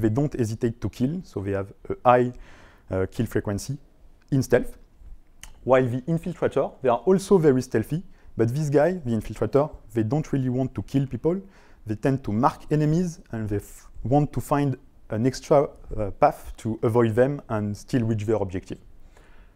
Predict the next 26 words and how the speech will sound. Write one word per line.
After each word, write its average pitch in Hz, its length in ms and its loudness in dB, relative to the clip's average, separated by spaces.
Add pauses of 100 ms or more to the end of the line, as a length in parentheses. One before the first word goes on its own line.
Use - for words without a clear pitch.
(140)
Then 156 320 2 (100)
we 117 160 -2
have 117 160 2 (480)
the 104 160 -6
funny 175 260 -2
one, 185 380 -2 (100)
B 131 120 0
styles, 160 500 2
which 120 260 -2
usually 123 460 0
are 98 260 4
the 95 120 -6
player 120 320 4
who 98 160 -2
start - 260 2
stealth, - 380 2
screw 123 280 2
up, 143 200 0 (580)
and 104 180 -4
switch - 260 -4
to 113 120 0
assault, 113 420 -4
and 101 140 -4
then 104 240 0
rinse, 101 240 -4
repeat. 131 320 -2